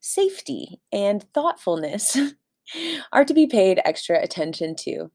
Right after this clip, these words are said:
The Jacks are the, the wildlings of the deck, especially of the royal realm, where the king has to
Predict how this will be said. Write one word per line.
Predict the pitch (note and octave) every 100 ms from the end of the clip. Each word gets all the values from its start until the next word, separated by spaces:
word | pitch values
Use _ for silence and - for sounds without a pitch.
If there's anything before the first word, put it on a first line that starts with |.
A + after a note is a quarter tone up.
| _ _ _ _ _ _ _ _ _ _ _ _
The | F#3
Jacks | F#3 F#3 F#3+ F#3
are | E3+
the, | D#3 D3+ D#3 -
the | F3+
wildlings | F#3 F#3+ A#3 B3 A#3+ F3+ F3 E3+ E3 E3 F3 -
of | F3 E3+
the |
deck, | F3 D#3+ - - - _ _ - - - -
especially | G#3+ - C4+ C#4 B3+
of | G3+
the | F#3+
royal | E3+ E3+ E3 D3+
realm, | D3+ C3 - A2+
where | F3 F3+
the |
king | F3+ - C4+ B3 A#3+
has | A#3 G#3 F#3+ -
to | F3+ E3+